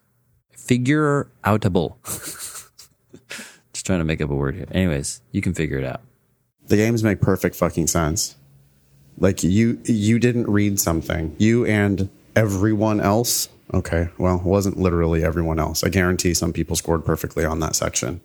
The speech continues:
Speaker 2: And you didn't. And that's, uh, you know, okay, I feel you. Like, that sucks. But yeah,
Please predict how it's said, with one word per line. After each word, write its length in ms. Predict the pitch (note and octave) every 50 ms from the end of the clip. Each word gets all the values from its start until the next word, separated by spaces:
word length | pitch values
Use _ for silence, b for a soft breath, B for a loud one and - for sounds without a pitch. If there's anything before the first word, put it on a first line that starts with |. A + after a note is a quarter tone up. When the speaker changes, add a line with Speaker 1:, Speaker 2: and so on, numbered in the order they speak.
| b b b b b b b b b b b b b b b
Speaker 2:
And 480 | - F2+ F#2 F#2 D#2+ D#2+ D#2 D#2+ D#2
you 160 | D2+ F2 F#2+ F#2
didn't. 360 | - G2 - F#2+ E2 - -
And 180 | - F#2 F2+ F#2+
that's, 460 | G2+ G#2+ G2+ - - - - - -
uh, 40 | G#2
you 120 | A2+ B2
know, 260 | B2 A#2+ B2+ C#3 B2+
okay, 360 | - - B2+ B2+ E3+ F#3 D3+ F#2
I 100 | E2 -
feel 240 | - E3 F3+ D#3
you. 140 | G#2+ F#2 F2
Like, 280 | F2 F#2 F#2 F#2 - -
that 160 | G#2 G#2 -
sucks. 340 | - - D2 D2+ - - -
But 420 | - G2+ G#2 G2+ G2 F#2+ F#2+ -
yeah, 240 | A2 A#2 G#2 G2+ F#2